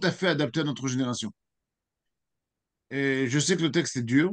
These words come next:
c'est pour ça que, euh, c'est pratique d'un côté de l'enseigner en, en Zoom parce que il n'y a pas de ricanement bête. J'ai déjà fait ce cours-là dans des confé-, dans des ré-, réunions, dans des, dans des synagogues,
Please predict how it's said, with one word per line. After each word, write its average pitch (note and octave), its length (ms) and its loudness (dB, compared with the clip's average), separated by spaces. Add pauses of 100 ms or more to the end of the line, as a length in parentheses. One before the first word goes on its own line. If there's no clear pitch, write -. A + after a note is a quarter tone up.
(120)
c'est C3 140 -6
pour A#2+ 160 -4
ça C#3 200 0
que, C3 120 -2
euh, A2 1080 0
c'est - 180 -4
pratique D3 380 -2
d'un C#3 100 2
côté C3+ 240 0
de C3 60 0
l'enseigner C3+ 560 2 (100)
en, B2+ 160 -6 (160)
en A#2+ 140 -2
Zoom C3+ 340 4
parce G#2 180 -4
que A2+ 320 -2 (340)
il - 20 0
n'y B2 60 2
a B2+ 40 2
pas D3+ 120 2
de C#3 100 4
ricanement B2+ 420 2
bête. D3+ 240 0 (440)
J'ai - 120 -6
déjà B2 160 -2
fait C#3 180 0
ce C3+ 140 -2
cours-là C#3 640 0
dans B2 160 -10
des A#2+ 600 -4
confé-, B2 340 -10
dans B2 160 -6
des A2 440 -2
ré-, G#2+ 300 -10
réunions, C#3 680 4
dans B2 140 -4
des, A#2 500 -2
dans A#2+ 100 -6
des A#2 140 -2
synagogues, D3 720 0